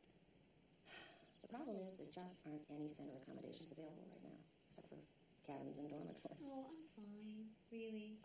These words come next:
Speaker 1: Oh, except for Harry's.
Speaker 2: Harry's?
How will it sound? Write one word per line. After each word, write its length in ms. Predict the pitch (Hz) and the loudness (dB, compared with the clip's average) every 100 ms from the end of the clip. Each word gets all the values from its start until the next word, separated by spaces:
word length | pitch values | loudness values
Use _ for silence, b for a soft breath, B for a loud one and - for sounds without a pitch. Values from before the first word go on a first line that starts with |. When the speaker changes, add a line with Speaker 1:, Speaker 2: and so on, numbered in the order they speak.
| - | -4
Speaker 1:
Oh, 320 | 240 202 160 156 156 - - - | 2 4 4 2 -2 -8 -14 -6
except 480 | - - - 214 214 - | 0 2 2 -2 -4 -4
for 80 | 185 - - - | -4 -4 -8 -4
Harry's. 480 | 220 208 151 156 - - - - - - - | 0 2 2 2 -2 -4 -14 -14 -14 -12 -4
Speaker 2:
Harry's? 320 | 240 277 | -2 -2